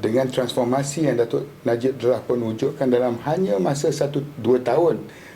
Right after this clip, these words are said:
daripada perancangan dan satu tahun dari segi pelaksanaan G T P, E T P dan P T P-nya, saya cukup, uh, percaya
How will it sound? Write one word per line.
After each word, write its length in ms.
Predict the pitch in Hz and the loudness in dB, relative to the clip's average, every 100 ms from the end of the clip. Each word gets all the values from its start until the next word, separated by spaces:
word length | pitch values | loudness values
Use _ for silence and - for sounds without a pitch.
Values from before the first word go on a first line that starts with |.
| - | -10
daripada 480 | - 110 120 120 117 | -2 0 0 0 0
perancangan 640 | - 113 110 113 127 165 147 | 0 -2 0 0 0 0 0
dan 80 | |
satu 320 | 123 147 160 151 | -2 -2 -4 -2
tahun 480 | 185 180 110 101 | 0 2 0 0
dari 160 | 104 107 | -2 -2
segi 240 | 104 113 | -2 -4
pelaksanaan 720 | 110 120 - 120 117 - 104 - - - - | -2 -2 -2 -2 -2 -2 -4 -8 -16 -18 -6
G 160 | 113 | -4
T 160 | 117 113 | -2 -4
P, 400 | - 120 120 117 | -2 -2 0 -4
E 80 | 110 | -4
T 160 | 113 | -6
P 320 | 110 117 104 104 | -4 -2 -2 0
dan 160 | 107 104 | -4 -4
P 80 | 120 | -6
T 160 | - | -6
P-nya, 480 | 104 139 123 98 90 - - - - - | -6 0 0 0 -4 -8 -20 -20 -20 -8
saya 320 | - 104 143 | 0 2 2
cukup, 400 | 143 131 - 113 - - 127 | 0 -2 -2 -4 -6 -8 0
uh, 240 | 107 123 | 0 0
percaya 560 | 98 - 98 113 117 | -4 -2 2 4 2